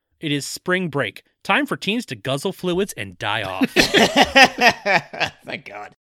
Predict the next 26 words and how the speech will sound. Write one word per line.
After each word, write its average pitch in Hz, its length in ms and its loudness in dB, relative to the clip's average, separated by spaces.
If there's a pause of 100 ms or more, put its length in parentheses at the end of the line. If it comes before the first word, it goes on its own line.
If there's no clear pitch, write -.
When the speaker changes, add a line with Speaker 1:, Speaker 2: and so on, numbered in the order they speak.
(380)
Speaker 1:
Old 170 260 4
man, 160 460 0
you 160 160 0
do 220 100 2
not 196 180 0
belong. 151 540 -2 (100)
We 202 120 0
rent 208 260 0
this 165 160 -4
house 143 240 -4
for 120 140 -6
Week 151 260 -2
of 107 80 -10
Young 135 300 -4
Times. 95 560 -10 (300)
Speaker 2:
<laughs> - 80 -4 (260)
"I 311 140 4
am 160 180 2
caretaker. 117 880 -6 (120)
I 220 180 -4
care. 139 560 -4 (500)
Do 349 180 0
not 208 220 -2
stay 147 300 -2
in 120 80 -4
house. 131 460 -6